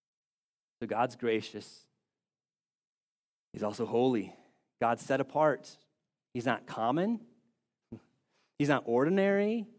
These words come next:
He's not profane. All of our normal life, it's, it's all been affected by the fall, hasn't it? It's all characterized by sin, but, but God cannot have anything to do with sin. He's set apart. He's holy. God only has wrath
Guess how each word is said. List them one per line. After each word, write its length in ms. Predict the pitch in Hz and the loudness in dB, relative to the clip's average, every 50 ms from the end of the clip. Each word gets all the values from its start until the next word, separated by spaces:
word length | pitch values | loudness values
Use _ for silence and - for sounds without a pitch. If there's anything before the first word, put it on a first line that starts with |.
| _ _ _ | _ _ _
He's 100 | 139 127 | -4 -2
not 140 | 143 135 - | -2 -2 -2
profane. 720 | 127 120 - - - 120 117 123 143 165 196 220 220 - _ _ _ _ _ _ _ _ _ _ _ _ _ _ _ _ _ _ _ _ _ _ _ | -4 -8 -6 -6 -4 -4 -4 -4 -4 -4 -4 -6 -8 -10 _ _ _ _ _ _ _ _ _ _ _ _ _ _ _ _ _ _ _ _ _ _ _
All 220 | 156 180 233 262 | 8 10 12 12
of 80 | 269 247 | 12 12
our 220 | 254 240 220 196 | 12 12 12 10
normal 420 | 175 175 180 180 196 208 202 185 170 | 8 8 6 6 8 8 6 6 8
life, 260 | 165 160 156 143 - 180 | 8 8 6 6 4 2
it's, 160 | 170 160 - | 0 0 0
it's 160 | - 170 - | -2 -2 4
all 180 | - 180 208 220 | 8 8 10 10
been 140 | 220 214 | 10 8
affected 440 | 202 - - - - 180 170 - 196 | 6 4 2 2 2 2 2 2 4
by 120 | 165 165 156 | 6 6 6
the 60 | 151 | 6
fall, 280 | - - 170 156 131 | 4 4 4 4 4
hasn't 340 | 127 139 147 151 143 139 135 | 4 4 4 4 4 2 0
it? 40 | 135 | -2
It's 100 | 135 - | 0 2
all 160 | 175 185 196 | 4 6 6
characterized 720 | 190 - - 202 190 196 190 190 175 180 175 165 160 151 - | 4 4 0 2 2 2 2 2 2 4 4 4 4 4 4
by 140 | 160 151 | 4 4
sin, 380 | 135 - - - 180 180 165 156 | 4 2 -2 0 2 2 4 6
but, 200 | 151 160 156 - - - - - _ | 6 6 6 4 0 -10 -20 2 _
but 140 | 190 190 156 | 6 8 12
God 260 | 202 220 226 247 - | 12 12 12 12 10
cannot 320 | - 240 226 220 220 208 | 8 6 8 8 8 8
have 240 | - 220 220 196 190 | 8 8 8 8 8
anything 300 | 220 214 220 214 220 214 | 6 4 4 4 4 4
to 80 | 208 196 | 4 4
do 240 | 151 135 202 233 | 4 4 4 6
with 140 | 247 233 208 | 6 6 4
sin. 140 | - 180 139 | 4 2 4
He's 200 | 160 254 233 - | 4 4 4 6
set 180 | - 262 247 220 | 6 6 8 8
apart. 560 | 190 - - - 233 254 233 165 123 - - | 6 6 6 6 6 8 8 6 4 2 -2
He's 140 | - 170 160 | -4 -2 -2
holy. 640 | - - 233 247 277 311 320 277 185 131 107 104 - - - _ _ _ _ _ _ _ _ _ _ _ _ _ - | 2 4 4 6 8 8 8 6 6 4 2 -4 -10 -16 -20 _ _ _ _ _ _ _ _ _ _ _ _ _ 0
God 260 | 151 170 196 208 220 | 8 10 12 12 12
only 220 | 214 214 220 214 190 | 10 8 8 6 6
has 220 | 190 185 180 147 | 8 6 6 4
wrath 400 | 143 143 160 165 180 208 226 - | 8 8 10 10 12 10 8 6